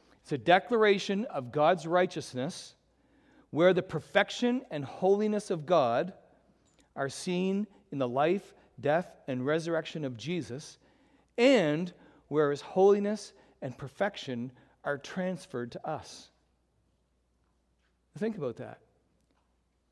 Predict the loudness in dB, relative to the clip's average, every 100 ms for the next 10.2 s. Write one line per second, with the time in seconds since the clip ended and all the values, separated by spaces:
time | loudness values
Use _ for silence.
0 | _ _ _ _ _ _ _ _ _ _
1 | _ _ _ _ _ -16 -12 -12 -6 -4
2 | -4 -6 -8 -8 -8 -6 -6 -10 -14 -16
3 | -20 _ _ _ _ _ _ _ _ _
4 | _ _ -16 -4 2 2 2 -4 -8 -10
5 | -6 -6 -6 -8 -12 -16 -20 _ _ _
6 | _ _ _ _ -10 -10 -2 -2 -2 -10
7 | -10 -12 -12 -16 -20 _ _ _ _ _
8 | _ _ _ _ -14 -10 2 4 4 -4
9 | -6 -4 -2 -2 -4 -6 -6 -16 -16 -20
10 | -20